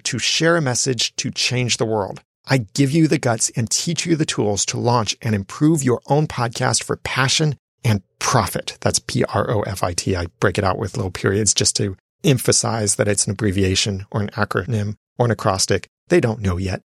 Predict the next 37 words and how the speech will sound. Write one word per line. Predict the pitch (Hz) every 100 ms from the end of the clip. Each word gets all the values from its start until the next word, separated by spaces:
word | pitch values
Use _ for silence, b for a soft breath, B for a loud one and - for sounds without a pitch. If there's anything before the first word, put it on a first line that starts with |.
| _ -
Through | 151 196 175
each | 156 143 -
episode, | 123 120 - 120 120 120
I | 143
strive | 143 - 127 131 -
to | 98
help | 135 -
you | 117
communicate | - 107 123 156 - 131 -
better, | 113 107 -
fully | - - 165 175
leverage | 151 123 127 127 123
audio | 139 123 127 135
and | 113
video | 101 117 127
gear, | 110 110 104 104 - _
use | 131 165 -
podcasting | - 139 139 135 - 139
tools | - 113 113
for | - 104
higher | - 143 147 143
quality | - 120 127 120 127
and | 127
efficiency, | 107 - 110 120 - 113 110 - _ -
become | 117 - 147
an | 127
engaging | 113 107 - 151 139 147 131
interviewer, | 135 127 139 131 123 123 123 -
improve | 113 - - 165
your | 151 143
podcast | - 131 117 123 -
website, | 120 107 - 113 -
grow | - 135
your | 147 139
podcast, | - 127 123 131 131 -
and | 131 120 113
more. | 104 113 95 -